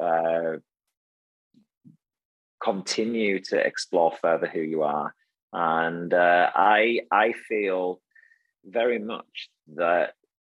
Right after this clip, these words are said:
what we're talking about here, the context of your, um, trauma and all of the, the,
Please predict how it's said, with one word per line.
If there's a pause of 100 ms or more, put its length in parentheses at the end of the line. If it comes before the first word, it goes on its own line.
(140)
what
we're
talking
about
here,
the
context
of
your, (160)
um, (240)
trauma
and
all
of
the, (140)
the,